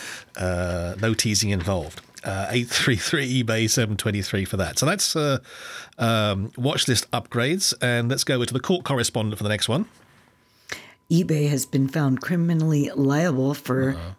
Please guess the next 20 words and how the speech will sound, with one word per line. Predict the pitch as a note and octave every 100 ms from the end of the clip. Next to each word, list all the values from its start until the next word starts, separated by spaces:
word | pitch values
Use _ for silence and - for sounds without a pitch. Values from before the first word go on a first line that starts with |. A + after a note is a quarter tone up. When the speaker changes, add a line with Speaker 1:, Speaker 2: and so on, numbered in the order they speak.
| -
Speaker 2:
two | C#4 C#4
thousand | B3 A3+ A#3 G#3
and | D#3
nineteen | E3 G3 G3 - G#3+ G3
cyber | - F3 G3+ D#3+ C#3
stalking, | - - C3+ C3+ C#3 C#3 E3 - - - - - -
and | E3
they | D#3+ D3+
will | D#3 D3
pay | D#3 D3
thirty | - - G3+ A3+ A#3+ A#3+ D#4+
million | F3 F3+ F#3 F#3 F3+
dollars | E3 D#3 D3+ D3+ D3 - - -
penalty | - F#3 E3+ - A#2+ A2 - - -
for | C3+
that. | C3+ C3+ G3+ - - -
Speaker 1:
Which | A2
is | G#2
the |
maximum. | A2 A2+ G#2 - D#2 D#2+